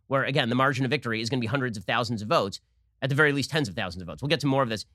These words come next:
in just one second. First, let's talk about the fact that Halloween is coming up. Policygenius would like to mark the occasion by making something less scary, life insurance.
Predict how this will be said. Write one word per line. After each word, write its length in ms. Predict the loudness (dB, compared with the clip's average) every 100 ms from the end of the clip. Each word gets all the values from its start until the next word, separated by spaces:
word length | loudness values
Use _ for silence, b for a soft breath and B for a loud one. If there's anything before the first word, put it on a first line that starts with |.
| -2
in 200 | 0 0
just 280 | 0 -2 -2 -4
one 200 | -2 0
second. 280 | -2 -6 2
First, 320 | 2 2 -10 _ _ _ 0
let's 200 | 0 2
talk 200 | 2 2
about 200 | 0 -2
the 40 | -2
fact 280 | -6 -6 -16 _ -4
that 160 | -4 -4 _
Halloween 480 | 2 4 6 4 2
is 160 | -2
coming 240 | -8 -8 -8
up. 120 | -12 _ 2
Policygenius 600 | 4 4 0 -2 -2 -4
would 100 | -2
like 120 | -2
to 80 | 2
mark 220 | 4 4
the 60 | 2
occasion 340 | -4 -2 0
by 100 | 0
making 260 | 0 -2 -4
something 340 | 0 0 0
less 160 | -4 -4
scary, 360 | -2 0 0 -4 _ 0
life 260 | 2 2
insurance. 540 | -2 -4 -2 -4 -6